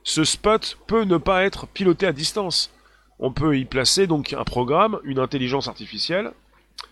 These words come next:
Christian, un coup de calibre douze et Spot retournera dans sa niche.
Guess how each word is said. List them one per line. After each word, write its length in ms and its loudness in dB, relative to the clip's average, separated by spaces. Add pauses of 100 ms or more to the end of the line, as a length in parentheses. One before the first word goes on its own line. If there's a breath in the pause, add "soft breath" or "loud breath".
(260 loud breath)
Christian, 500 -2 (1040 soft breath)
un 120 -6
coup 120 -8
de 80 -10
calibre 380 0
douze 300 -2
et 60 -2
Spot 320 -4
retournera 460 -2
dans 120 0
sa 160 -2
niche. 340 -6